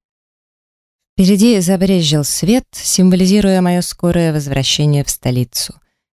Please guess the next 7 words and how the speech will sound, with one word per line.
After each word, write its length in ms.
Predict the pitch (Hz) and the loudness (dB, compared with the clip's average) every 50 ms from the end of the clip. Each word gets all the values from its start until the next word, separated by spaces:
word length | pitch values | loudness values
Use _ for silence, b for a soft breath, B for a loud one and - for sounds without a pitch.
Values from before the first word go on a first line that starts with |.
| _ _ | _ _
или 240 | - 262 262 254 254 | 0 2 2 2 2
в 60 | 208 | 2
любой 380 | 208 202 208 196 220 269 285 226 | 2 0 0 2 2 0 2 2
другой 420 | 202 220 220 190 175 180 180 170 | 2 0 0 0 2 2 2 2
город, 560 | 151 143 131 135 135 127 120 - - - - - _ _ _ _ _ | 0 0 -2 0 0 0 -2 -4 -8 -10 -18 -20 _ _ _ _ _
по 100 | - 262 | 0 0
желанию. 720 | 254 180 165 156 143 131 120 - - 143 - - - 165 | 2 2 2 0 0 0 -2 -4 -4 -6 -8 -10 -14 -16